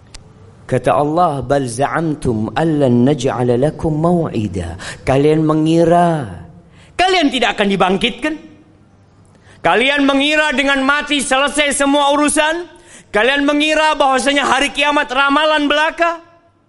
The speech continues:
Sebagian orang tak percaya karena tidak ada yang pernah hadir dari masa itu. Allahu Akbar.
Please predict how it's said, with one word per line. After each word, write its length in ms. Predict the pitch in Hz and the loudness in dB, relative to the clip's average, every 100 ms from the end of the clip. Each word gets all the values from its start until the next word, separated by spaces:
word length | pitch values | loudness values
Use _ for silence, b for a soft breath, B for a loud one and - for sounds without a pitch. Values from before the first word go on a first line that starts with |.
| _ _ | _ _
Sebagian 400 | - 180 214 240 | -8 -2 0 0
orang 240 | 240 294 285 | 0 0 0
tak 240 | 294 240 | -2 -2
percaya 800 | 285 240 294 320 330 330 330 302 - _ _ _ _ _ _ _ _ _ _ _ _ | -4 -2 -2 -2 -2 -2 -4 -8 -18 _ _ _ _ _ _ _ _ _ _ _ _
karena 240 | 180 208 | -2 -2
tidak 240 | 220 254 220 269 | 0 0 0 0
ada 80 | |
yang 160 | 285 269 | -2 -2
pernah 240 | 269 277 | -4 -4
hadir 640 | - 254 262 214 294 277 185 | -4 -4 -2 -2 -2 -2 -4
dari 160 | 214 | -6
masa 320 | 226 233 240 202 | -4 -4 -4 -8
itu. 320 | 233 - 110 B B | -10 -14 -18 B B
Allahu 560 | - 247 277 277 202 - | -4 -2 0 0 0 -4
Akbar. 480 | 262 - 180 131 | -6 -8 -10 -10